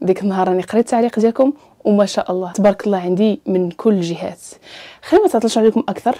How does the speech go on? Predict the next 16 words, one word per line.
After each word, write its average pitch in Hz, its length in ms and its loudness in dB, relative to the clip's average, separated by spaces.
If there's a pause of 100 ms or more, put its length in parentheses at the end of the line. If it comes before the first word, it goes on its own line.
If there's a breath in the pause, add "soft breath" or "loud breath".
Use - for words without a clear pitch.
(120)
ونقول 202 280 4
لكم 233 320 -2
بسم 202 240 0
الله، 196 360 0
يلا 185 360 -2 (840)
لنبدا. 180 440 0 (1080)
انا 226 140 4
سعاد، 180 420 -6 (540 loud breath)
خليني 269 320 6
نبدا 208 200 4
لكم 208 260 0
الطفوله 185 440 -2
ديالي. 175 280 -2 (540)
انا 214 120 4
في 214 60 -2
صغري 240 300 0